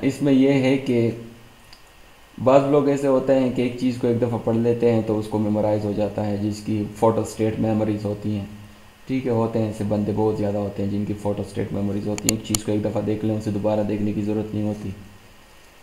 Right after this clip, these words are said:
लेकिन बहुत से लोग ऐसे होते हैं जिन्हें दस बार पढ़ना होता है, उसके बाद मेहनत उन्होंने ज़्यादा करनी होती है, तो Definitely उन्हें पढ़ना भी ज़्यादा होता है।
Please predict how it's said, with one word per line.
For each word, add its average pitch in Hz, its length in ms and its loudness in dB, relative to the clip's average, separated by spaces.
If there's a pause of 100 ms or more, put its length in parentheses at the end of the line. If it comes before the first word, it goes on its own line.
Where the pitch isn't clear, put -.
(320)
लेकिन 123 240 4
बहुत 160 200 10
से 165 80 6
लोग 156 200 4
ऐसे 156 160 4
होते 139 260 2
हैं 135 240 4
जिन्हें 135 460 2
दस 135 240 4
बार 120 340 6
पढ़ना 107 300 2
होता 101 300 -4
है, 101 100 -2
उसके 117 220 -2
बाद 107 400 -2 (280)
मेहनत 127 340 4
उन्होंने 110 220 4
ज़्यादा 107 300 2
करनी 98 320 -4
होती 98 280 -8
है, 98 100 -8 (420)
तो 110 60 -4
Definitely 113 420 0
उन्हें 107 240 -2
पढ़ना 107 240 0
भी 104 160 -2
ज़्यादा 101 260 -4
होता - 260 -10
है। - 260 -16